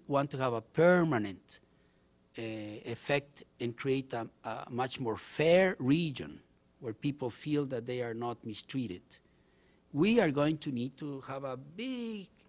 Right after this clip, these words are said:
uh, effort in our social policy. We're gonna need to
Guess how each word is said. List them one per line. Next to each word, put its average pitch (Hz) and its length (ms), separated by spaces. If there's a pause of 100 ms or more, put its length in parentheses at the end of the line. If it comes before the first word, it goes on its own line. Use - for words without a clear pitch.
(540)
uh, 135 40 (540)
effort - 680 (400)
in 135 260
our 120 160
social 113 340
policy. 135 540 (960)
We're 123 160
gonna 127 220
need 139 240
to 123 220